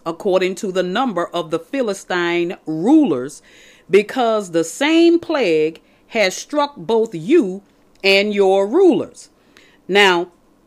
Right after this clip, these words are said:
um, it was common in that time among the pagan nations to make a representation of the part of the,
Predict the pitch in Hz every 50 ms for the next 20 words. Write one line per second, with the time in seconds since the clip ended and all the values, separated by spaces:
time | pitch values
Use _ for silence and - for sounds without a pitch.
0 | _ _ _ _ _ _ _ _ _ _ _ _ _ _ - _ _ _ _ _
1 | _ - 190 180 170 160 151 135 131 139 - _ - 233 285 - 254 240 208 -
2 | - - - - - 359 370 370 349 254 196 175 160 156 180 - - _ _ _
3 | _ - 190 196 190 175 190 180 160 - - 226 196 175 165 160 156 160 131 -
4 | 175 180 180 190 196 190 190 180 170 165 165 - - 269 302 302 311 254 254 208
5 | 180 165 165 156 135 120 - - 107 - - - - - - _ _ _ _ _
6 | _ - - - - - 226 220 233 240 240 240 240 214 196 190 202 226 226 -
7 | 226 196 202 196 180 175 - 302 302 302 - - 214 196 185 170 160 165 - -
8 | - 294 254 240 240 233 - - 208 208 190 190 180 165 175 165 160 147 -